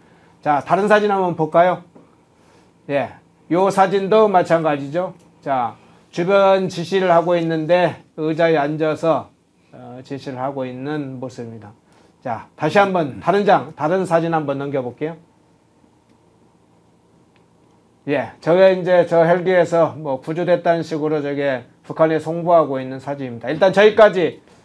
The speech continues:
봤는데, 아까 김정은의 장면도 봤습니다. 신의주,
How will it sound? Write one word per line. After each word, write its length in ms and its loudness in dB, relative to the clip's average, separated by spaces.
봤는데, 380 2
아까 260 4
김정은의 600 4
장면도 500 0
봤습니다. 640 -2
신의주, 580 4